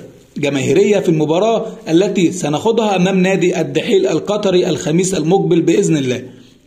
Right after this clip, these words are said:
ولا شك أن هذه المباراة ستشكل اختبارًا هاماً في سعينا للتأهل إلى نصف النهائي البطولة ومواجهة بايرن ميونخ بطل أوروبا بإذن الله. طيب،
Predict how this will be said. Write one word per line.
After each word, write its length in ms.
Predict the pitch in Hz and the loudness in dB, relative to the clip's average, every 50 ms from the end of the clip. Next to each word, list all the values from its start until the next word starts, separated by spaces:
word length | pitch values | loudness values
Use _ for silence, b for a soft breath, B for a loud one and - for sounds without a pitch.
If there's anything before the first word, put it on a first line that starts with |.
| _ - | _ -4
ولا 200 | 151 156 147 135 | -2 0 0 0
شك 340 | - - 196 202 196 - - | 0 0 -2 -2 -4 -6 -6
أن 120 | 170 143 139 | -4 -4 -2
هذه 440 | 139 135 131 135 165 185 170 139 - | -2 0 0 2 2 4 4 2 0
المباراة 540 | - 127 123 120 131 147 185 226 240 233 B B B B | -2 -6 -4 -2 -2 0 0 0 -2 -2 B B B B
ستشكل 600 | B - 165 160 - - 226 226 226 - 175 165 | B -6 -6 -4 -2 -2 -2 -2 0 0 0 0
اختبارًا 540 | 160 160 - - 165 151 190 226 - 208 170 | 0 -2 -4 -4 -4 -2 -2 0 0 0 2
هاماً 640 | 165 190 233 262 247 240 214 196 170 143 127 120 - - - - - - _ _ _ | 2 2 2 2 2 2 2 2 0 -2 -4 -6 -10 -12 -18 -20 -20 -20 _ _ _
في 120 | - 156 | -4 -2
سعينا 360 | 147 - 151 135 143 185 202 220 | -2 -2 -2 -2 0 0 0 0
للتأهل 580 | 185 165 170 - 214 233 220 175 170 160 - | 0 -2 0 0 -2 0 0 0 0 0 0
إلى 160 | - 143 143 | 0 0 0
نصف 240 | 156 196 190 - - | 0 -2 -2 -4 -6
النهائي 400 | - 131 135 143 170 202 208 185 | -6 -6 -2 -2 -2 0 0 0
البطولة 560 | 170 147 139 147 - 220 233 247 247 233 233 B B B B B B B B 180 | 0 0 -2 -4 -2 -2 0 0 0 0 -2 B B B B B B B B -2
ومواجهة 460 | 165 185 190 202 214 220 - 214 202 | -2 0 0 0 0 0 0 0 0
بايرن 420 | 165 147 156 185 196 185 156 151 | 0 2 0 0 2 2 2 2
ميونخ 280 | 156 170 185 180 180 180 | 2 2 2 0 0 0
بطل 300 | 180 180 175 175 180 160 | -2 -2 0 0 0 -2
أوروبا 460 | - - 165 165 165 160 147 160 147 | 0 0 0 0 0 0 -2 -2 -2
بإذن 340 | 139 147 165 190 180 - 147 | 0 0 2 2 2 2 0
الله. 260 | 135 123 120 113 - - - - - - | -2 -4 -6 -8 -10 -12 -18 -12 -8 -6
طيب، 220 | 170 139 90 - | -4 -4 -4 -6